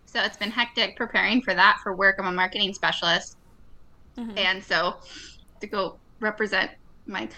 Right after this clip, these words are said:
Speaker 1: company. Besides that, I got a doctor for the first time, and it took me seriously, like,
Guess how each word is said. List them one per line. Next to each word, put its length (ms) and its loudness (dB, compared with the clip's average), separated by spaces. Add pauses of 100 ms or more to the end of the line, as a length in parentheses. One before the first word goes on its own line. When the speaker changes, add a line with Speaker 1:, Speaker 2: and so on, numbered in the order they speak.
(120)
Speaker 1:
company. 500 -4 (480)
Besides 360 2
that, 200 6
I 200 4
got 120 4
a 60 2
doctor 680 4
for 80 -4
the 100 -2
first 300 -2
time, 280 4
and 160 -4
it 60 -10
took 180 -2
me 100 4
seriously, 800 0
like, 220 -6